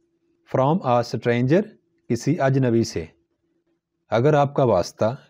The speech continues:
किसी अजनबी शख्स के जिस्म से निकलने वाली रतूबत यानी खून से पड़े,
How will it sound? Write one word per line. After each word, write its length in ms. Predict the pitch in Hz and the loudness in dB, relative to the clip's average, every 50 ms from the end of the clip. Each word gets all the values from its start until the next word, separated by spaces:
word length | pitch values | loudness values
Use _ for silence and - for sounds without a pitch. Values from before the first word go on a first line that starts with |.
| _ _ | _ _
किसी 260 | 120 110 - - 147 | -6 -4 -2 -2 0
अजनबी 420 | 135 131 131 135 139 139 135 143 131 | 2 2 2 2 2 2 2 2 0
शख्स 340 | 139 - 143 139 - - | 0 -2 -4 -4 -4 -6
के 200 | - _ 147 135 | -6 _ 2 2
जिस्म 320 | 127 113 101 - - 143 131 | 2 2 -2 -2 -2 -2 -2
से 360 | 127 - - 131 156 180 - _ | -2 0 0 0 0 0 -4 _
निकलने 380 | 120 120 117 - 131 135 135 131 | -4 -4 -2 -2 -2 0 0 0
वाली 260 | 123 120 117 127 131 | 0 0 2 2 2
रतूबत 560 | 120 117 - 113 110 113 147 170 170 - _ _ _ _ _ _ _ _ _ _ - | 0 2 2 2 2 2 2 0 0 -4 _ _ _ _ _ _ _ _ _ _ -4
यानी 360 | 92 104 107 110 127 165 214 | -2 -2 0 0 0 -2 -2
खून 580 | 214 - - - - - 127 131 143 165 185 151 | -4 -8 -16 -20 -6 -2 0 2 2 2 0 -2
से 240 | - - 117 101 | -2 -2 -2 -2
पड़े, 460 | 98 - - 101 110 127 180 - - | 0 0 -2 0 0 0 -2 -2 -8